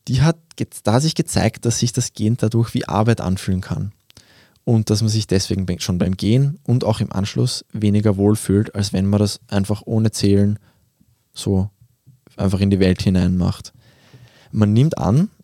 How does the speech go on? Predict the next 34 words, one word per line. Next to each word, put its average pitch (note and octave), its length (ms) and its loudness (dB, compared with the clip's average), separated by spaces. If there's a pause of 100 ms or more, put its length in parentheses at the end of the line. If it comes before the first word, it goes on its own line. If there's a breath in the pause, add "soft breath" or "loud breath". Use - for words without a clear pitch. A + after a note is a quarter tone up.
(160)
ähm, F#2+ 220 0
dass - 180 -2
das - 160 -2
so - 80 -8
ist, C#3 260 -2
weil G2+ 140 2
die G#2 120 -2
intrinsische A#2 520 0
Motivation, G2 720 -2 (380)
die G#2 80 -4
Folge F#2+ 240 2
ist F2+ 80 2
noch F2+ 160 0
nicht G#2 160 0
lang G2+ 160 2
her, G2 260 4 (640 loud breath)
dass G#2 140 0
die A#2+ 140 2
untergraben G#2 580 2
wird F#2+ 160 0
durch - 120 -2
das - 260 -4
Zählen. - 360 -4 (840)
Und G#2+ 120 -2
das, - 200 -2 (360)
ja, F2 220 0
das - 160 -4
kann F2 200 0
ja F2+ 60 4
jeder F2+ 280 2
auch F#2 180 0
bei G#2 140 0
sich - 240 -4
testen. G2+ 460 -2